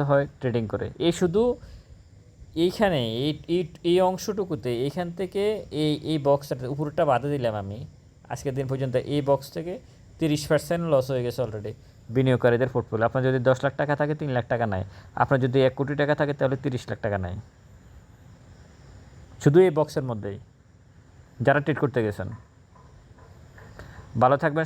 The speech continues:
সবাই, সবাই সবার জন্য দোয়া করবেন, মানসিকভাবে টেনশন নেবেন না, অস্থির হবেন না। ধর্মীয় কাজ, যে যা, যে ধর্মে আছেন, ধর্মীয় কাজগুলো ভালোভাবে করেন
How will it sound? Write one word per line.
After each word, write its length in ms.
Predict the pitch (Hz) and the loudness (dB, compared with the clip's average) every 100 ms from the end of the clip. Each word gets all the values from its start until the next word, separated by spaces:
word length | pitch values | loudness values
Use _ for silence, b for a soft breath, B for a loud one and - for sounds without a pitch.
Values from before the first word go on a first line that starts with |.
| 156 | 2
সবাই, 180 | 160 170 | 0 0
সবাই 260 | 156 127 127 | 0 -2 -2
সবার 240 | 143 139 | -4 -4
জন্য 100 | 143 143 | -4 -2
দোয়া 140 | 139 135 | 0 2
করবেন, 200 | 135 151 143 | 2 -2 0
মানসিকভাবে 460 | 123 123 131 139 151 | -2 -2 0 0 0
টেনশন 340 | 131 120 139 143 | 0 0 0 0
নেবেন 180 | 147 156 | 0 2
না, 120 | 180 240 B B B - | 0 -2 B B B 0
অস্থির 240 | 120 - 147 | 0 4 4
হবেন 200 | 151 147 156 | 4 2 -2
না। 60 | 214 269 - - - - - - - - - - 113 113 | -4 -6 -20 -20 -20 -20 -20 -20 -20 -20 -20 -12 -4 4
ধর্মীয় 300 | 135 139 151 151 | 4 4 4 4
কাজ, 120 | 143 120 | 4 0
যে 60 | 131 123 | -2 4
যা, 80 | 127 113 101 104 | 4 2 -6 -6
যে 80 | 131 | 0
ধর্মে 220 | 127 127 135 | 0 0 -2
আছেন, 200 | 139 160 | -2 -2
ধর্মীয় 300 | 123 120 127 | -2 -2 0
কাজগুলো 360 | 139 131 131 131 | 2 2 2 2
ভালোভাবে 400 | 127 123 127 143 147 | 2 2 2 0 -2
করেন 180 | 175 | -4